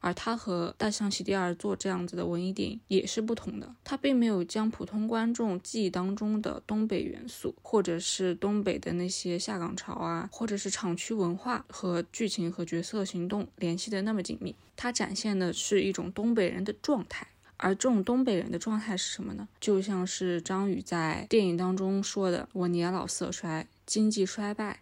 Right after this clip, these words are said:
只剩一个看似稳定的家庭。”在一月十四号电影上映的当天，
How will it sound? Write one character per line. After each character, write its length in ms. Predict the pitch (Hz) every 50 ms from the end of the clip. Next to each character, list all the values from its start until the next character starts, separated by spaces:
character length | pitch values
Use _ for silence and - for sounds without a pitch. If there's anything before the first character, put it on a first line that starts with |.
| _ _
只 200 | - - - 170
剩 180 | 175 - 208 196
一 140 | 185 185 185
个 100 | 196 185
看 300 | - - - 220 190 190
似 180 | - - -
稳 220 | 180 170 175 - 196
定 160 | 180 175 170
的 80 | 185 190
家 260 | - - 180 170 175
庭。” 200 | 175 - - - _ _ _ _ _
在 380 | - - 254 247 240 233 214 202
一 140 | - 240 254
月 260 | 269 262 262 254 220
十 220 | 208 - - - 185
四 220 | - - - 247
号 200 | 233 233 226 190
电 180 | 185 - 233 220
影 120 | 190 196
上 240 | 202 - 247 233 208
映 40 | 196
的 80 | 185
当 300 | 180 - 220 220 226 240
天， 320 | 226 - - 233 233 240